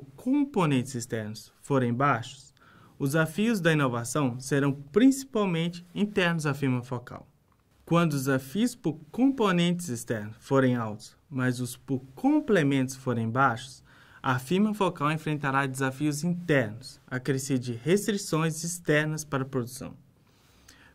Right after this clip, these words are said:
Quando os desafios por componentes externos forem altos, assim como por complementos externos, os desafios internos serão acrescidos por restrições para a produção e consumo e adoção da inovação.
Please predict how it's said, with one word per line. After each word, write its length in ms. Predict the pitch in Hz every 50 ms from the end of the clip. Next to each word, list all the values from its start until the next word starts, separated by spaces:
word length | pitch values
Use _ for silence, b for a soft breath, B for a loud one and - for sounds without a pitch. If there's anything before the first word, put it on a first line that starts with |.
| b
Quando 220 | - 190 208 226 208
os 60 | 196
desafios 360 | 196 190 175 180 - 180 170 175
por 240 | - - 143 147 - - -
componentes 640 | - 233 262 269 262 226 202 180 170 170 156 147 -
externos 540 | 135 131 127 - 123 113 104 107 117 - - -
forem 400 | - - 160 175 185 185 170 143
altos, 400 | 113 101 - - - - - - _ -
assim 440 | - 127 127 - - - 240 247
como 400 | 240 - 165 143 127 123 117 110
por 260 | - - 127 117 - - _ _ -
complementos 680 | - 262 285 262 269 220 180 151 135 123 117 110 113 -
externos, 600 | 117 113 - 170 170 160 135 117 113 - - - B B B B B B B B B
os 140 | - 147 139
desafios 420 | 139 151 143 143 160 180 185 170 170
internos 440 | 175 170 - 151 147 151 156 151
serão 220 | - 143 131 131 127
acrescidos 560 | 123 127 123 117 117 - 120 110 107 - -
por 180 | - - 113 107
restrições 760 | 110 135 170 202 190 - 196 185 175 - 143 113 107 107
para 240 | - - - 120 117
a 40 | 117
produção 580 | 120 - 170 185 185 - - 170 165 165 160 160
e 100 | - 156
consumo 800 | 156 - 190 196 180 180 - - 175 170 156 147 143 147 147 147 -
e 160 | - 139 147
adoção 380 | 147 135 127 131 131 131 123 113
da 80 | 113 113
inovação. 500 | 110 107 107 110 107 - - - -